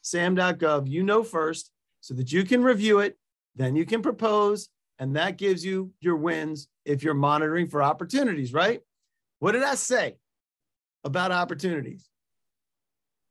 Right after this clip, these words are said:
First of all, you can get this for eighty-nine dollars a month, but that gives you the two percent. So you gotta be asking your, you, you may not even believe me.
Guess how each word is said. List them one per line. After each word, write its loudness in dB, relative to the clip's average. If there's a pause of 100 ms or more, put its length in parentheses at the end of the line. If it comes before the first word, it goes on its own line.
(160)
First 2
of -2
all, 4
you 0
can 0
get 2
this -4
for -4
eighty-nine -2
dollars -2
a -10
month, -14 (1000)
but -4
that 2
gives 2
you 2
the 4
two 0
percent. -8 (1300)
So 0
you 0
gotta 4
be 4
asking 0
your, 0
you, -2
you 0
may 4
not 2
even 0
believe 0
me. -8